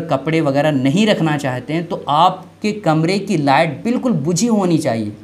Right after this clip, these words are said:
आपके कमरे की लाइट on नहीं होनी चाहिए, बिल्कुल अंधेरा होना चाहिए। अगर अंधेरा है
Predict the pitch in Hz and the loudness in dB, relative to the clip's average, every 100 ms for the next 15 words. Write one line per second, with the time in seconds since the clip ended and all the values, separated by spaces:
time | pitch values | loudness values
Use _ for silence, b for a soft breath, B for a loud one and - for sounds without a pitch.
0 | - 165 165 202 156 151 175 165 135 131 | 2 2 2 -4 -2 0 -2 -2 0 2
1 | 165 165 - 151 170 175 214 170 143 - | 0 -2 -2 0 2 2 2 4 2 0
2 | 110 104 104 B B B 165 220 247 233 | -4 -8 -12 B B B -2 0 0 0
3 | 185 190 226 240 226 165 156 151 151 135 | 0 4 4 6 4 2 0 -2 -2 -2
4 | 165 190 196 B B 202 240 240 208 175 | -2 -4 -8 B B 0 2 2 2 0
5 | 175 180 175 143 170 - | 2 2 2 0 -2 -6